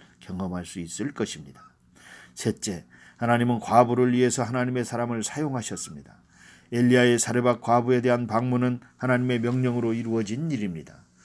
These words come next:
결코 엘리야의 독단적인 판단으로 이루어진 행동이 아닙니다. 본문에서 하나님의 말씀은 마치 엘리야를 위한 하나님의 배려같이 보이지만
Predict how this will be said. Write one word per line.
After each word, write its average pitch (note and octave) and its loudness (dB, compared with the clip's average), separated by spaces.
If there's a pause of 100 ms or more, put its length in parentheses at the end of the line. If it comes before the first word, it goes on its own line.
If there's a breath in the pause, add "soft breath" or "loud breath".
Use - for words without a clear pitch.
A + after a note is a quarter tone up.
(260 loud breath)
결코 A#2 -2
엘리야의 A2+ 2
독단적인 D3 -4
판단으로 C3 0
이루어진 A2+ -4
행동이 G#2+ -4
아닙니다. F#2+ -6 (540 loud breath)
본문에서 A#2+ 2
하나님의 B2 4
말씀은 B2 0 (200 loud breath)
마치 B2+ 2
엘리야를 C3 6
위한 B2+ 2
하나님의 C3 0
배려같이 B2 0
보이지만 B2 -2